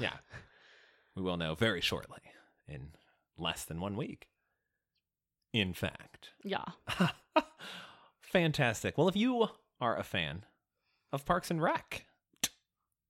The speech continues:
Speaker 1: or Parks and Rec, or Parks and Recreation, or parks in general, head on over to Apple Podcasts, give us a subscribe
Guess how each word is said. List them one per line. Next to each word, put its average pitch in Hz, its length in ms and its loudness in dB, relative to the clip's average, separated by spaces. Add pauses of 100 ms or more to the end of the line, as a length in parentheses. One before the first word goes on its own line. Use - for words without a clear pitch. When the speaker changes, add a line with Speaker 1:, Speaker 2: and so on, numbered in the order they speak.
(400)
Speaker 1:
or 110 140 8
Parks 135 280 6
and 170 80 2
Rec, - 320 0 (880)
or 80 120 -6
Parks 95 260 -4
and 101 80 -2
Recreation, 95 640 -2 (200)
or 85 140 -4
parks - 440 -6
in 90 200 -6
general, 80 440 -2 (800)
head 277 140 6
on 320 80 6
over 285 140 6
to 269 60 4
Apple 247 200 4
Podcasts, 190 500 2
give 165 120 0
us 160 160 -2
a 139 200 -2
subscribe 151 520 0